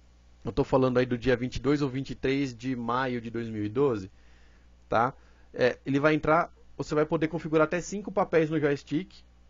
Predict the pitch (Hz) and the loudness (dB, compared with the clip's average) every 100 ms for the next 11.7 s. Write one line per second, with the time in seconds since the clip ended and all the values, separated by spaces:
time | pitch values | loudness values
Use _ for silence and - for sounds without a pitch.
0 | - - - - - - - - 160 170 | -20 -20 -20 -20 -20 -20 -20 -4 2 4
1 | 202 160 175 180 175 139 123 - 120 135 | 4 2 2 4 2 4 0 2 2 2
2 | 147 165 170 170 165 170 165 131 104 113 | 0 -2 -4 -4 0 0 2 -2 -2 -2
3 | 113 123 - 151 143 135 127 110 127 151 | 0 -2 -4 -4 0 0 0 0 0 0
4 | 117 123 131 143 120 120 123 123 117 113 | -2 0 -2 -2 -2 -2 -4 -8 -6 -4
5 | 117 113 110 107 107 156 160 143 143 156 | -4 -2 -4 -4 -4 -2 0 0 -2 -4
6 | 160 165 156 160 - 98 92 - - - | -8 -2 0 0 -2 -8 -12 -20 -20 -20
7 | - - - 131 139 143 143 156 156 165 | -20 -20 -16 0 2 4 4 4 4 2
8 | 143 147 - - - - 147 - 135 131 | 2 2 0 -10 -14 -6 -4 -4 0 4
9 | 123 165 - - - - - - - - | 4 2 -6 -20 -20 -20 -20 -20 -20 -20
10 | - - - - - 127 - 165 180 170 | -20 -20 -20 -20 -8 -4 -2 -2 -2 -6
11 | 160 127 - 110 131 180 | -2 -2 0 0 -2 -4